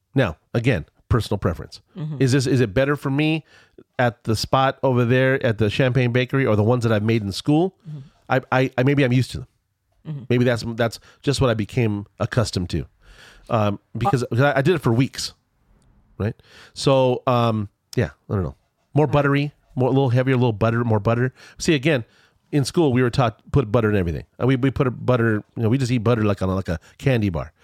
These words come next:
Speaker 1: It was just you ate butter.
Speaker 2: Well,
Speaker 1: And
Speaker 2: butter's awesome.
Speaker 1: and so when I, this one to me didn't have as much butter. It wasn't as dense. It was a little, very light. No.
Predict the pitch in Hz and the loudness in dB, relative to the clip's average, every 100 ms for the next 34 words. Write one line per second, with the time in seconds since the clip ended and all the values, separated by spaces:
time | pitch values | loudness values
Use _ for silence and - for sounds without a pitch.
0 | _ - 104 113 110 123 120 110 104 - | _ -4 -2 -2 0 -2 0 0 0 -4
1 | - _ - - 214 165 104 87 - 233 | -18 _ -20 -16 -10 -2 -2 -2 -10 -18
2 | 262 - - - _ - - - _ - | -18 -20 -20 -20 _ -20 -20 -20 _ -2
3 | 127 113 127 113 120 - 120 180 185 160 | -2 2 2 2 0 0 -2 0 0 0
4 | 147 147 147 - _ _ _ 120 190 185 | 2 2 0 -6 _ _ _ -2 2 2
5 | 208 139 98 104 - - _ 127 165 175 | 2 0 0 -2 -4 -14 _ 0 0 2
6 | 156 123 139 160 - _ _ 123 127 139 | 0 0 0 -2 -10 _ _ 0 2 2
7 | - 117 143 165 139 147 - - _ _ | 0 2 2 2 2 0 -4 -18 _ _
8 | _ _ _ _ 135 165 98 | _ _ _ _ -6 -4 -4